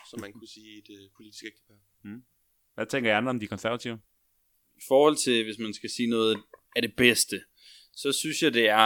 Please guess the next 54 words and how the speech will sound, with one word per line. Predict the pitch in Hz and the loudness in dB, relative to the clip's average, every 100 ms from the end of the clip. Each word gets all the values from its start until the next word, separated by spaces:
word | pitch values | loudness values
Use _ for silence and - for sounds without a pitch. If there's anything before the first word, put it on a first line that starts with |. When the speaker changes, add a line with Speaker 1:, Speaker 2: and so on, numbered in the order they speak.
| 101 | 4
Speaker 3:
at | 104 - | 0 -4
de | |
er | 104 | -6
begyndt | 107 120 113 | -4 -2 0
at | |
åbne | 104 107 107 | 0 -2 -2
lidt | 107 | -4
op | - 110 - - | 0 0 0 2
for | 110 107 | 4 4
at, | - 101 95 90 - | 0 -2 -2 -2 -6
at | - - | -10 -12
fokusere | 98 98 113 104 | -10 -4 0 0
på | - | -2
klima. | - 104 101 110 107 - - - _ _ | -12 -10 -6 -4 -6 -8 -20 -20 _ _
Det | 107 101 | -4 0
er | |
ikke | 110 117 | 0 0
fordi, | - - 131 117 120 | -4 -6 -6 -4 0
det | 101 | 2
er, | 95 87 | 2 2
øh, | 69 65 64 - 87 | -2 -2 -6 -10 -10
meget | 85 110 | -6 -4
markante | 107 - 139 170 143 | -4 -2 -2 -2 -6
ting, | - 160 151 131 107 | -4 -2 -2 -4 -6
men | 107 104 | -6 -4
altså, | 101 - 101 92 _ | -6 -6 -6 -8 _
vi | 113 | -10
kan | 110 113 | -2 0
da | |
samarbejde | 110 123 131 123 80 98 | 2 2 2 2 0 -2
med | 95 | -6
dem, | 92 107 | -6 -10
øh, | - 98 92 85 - _ - | -10 -10 -8 -10 -14 _ -6
på | 107 95 _ - 50 - - | -6 -6 _ -20 -20 -20 -6
et | 131 131 | -2 0
vist | 143 147 - | 2 2 0
omfang. | 107 107 82 57 - _ _ | -4 -4 -8 -8 -14 _ _
Og | 120 | -2
det | 123 | 0
synes | 127 120 | 2 4
jeg | |
er | 95 | 4
positivt, | 104 95 - - 85 71 | 0 -6 -10 -10 -8 -6
og | |
jeg | 98 | -6
synes | - 110 | -6 -4
egentlig, | 120 107 98 | -2 0 -2
det | |
er | 98 | -4
utroligt, | 95 - 117 104 67 | -8 -6 -6 -6 -8
at | - | -6
det | 101 | -8
ikke | |
er | 98 | -8